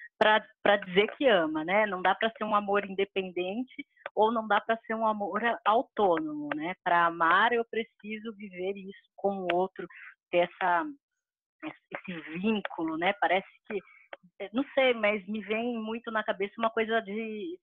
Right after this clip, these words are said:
simbiose, né? É, que você vive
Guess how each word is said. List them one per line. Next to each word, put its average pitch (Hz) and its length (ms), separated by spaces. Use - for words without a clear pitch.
simbiose, 180 1080
né? 175 340
É, 160 240
que - 180
você 180 280
vive 185 320